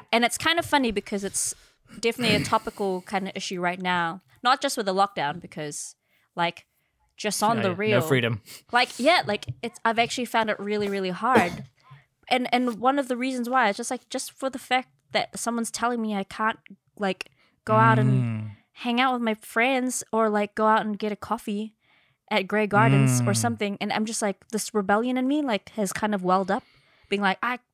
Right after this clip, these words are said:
Speaker 1: been told not to do this thing." And I'm like, "Ah!" Like, so I've been struggling with that a little bit. But then also, before all this lockdown stuff, the whole, um,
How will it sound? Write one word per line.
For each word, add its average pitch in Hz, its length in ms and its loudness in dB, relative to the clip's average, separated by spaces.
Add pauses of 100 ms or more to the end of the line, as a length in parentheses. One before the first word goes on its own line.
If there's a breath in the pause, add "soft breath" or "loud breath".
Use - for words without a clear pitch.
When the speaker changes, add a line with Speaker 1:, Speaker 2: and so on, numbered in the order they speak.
(120)
Speaker 1:
been 214 120 0
told 254 340 -2
not - 180 -6
to - 100 -14
do 214 160 -4
this 233 180 -8
thing." 226 400 -8
And 202 100 -4
I'm 208 60 -4
like, - 160 -12
"Ah!" 247 500 4 (120)
Like, 202 240 2 (760 soft breath)
so 202 520 4
I've 214 120 0
been 220 120 -2
struggling 311 340 0
with 220 80 -2
that 190 140 2
a - 20 -2
little 185 200 -4
bit. 180 340 -8
But 233 100 -8
then 262 120 0
also, 202 640 -2 (760)
before 220 460 0
all 233 120 2
this 202 180 -6
lockdown 185 400 -4
stuff, 170 360 -8
the 185 80 -10
whole, 170 360 -4
um, 160 360 -4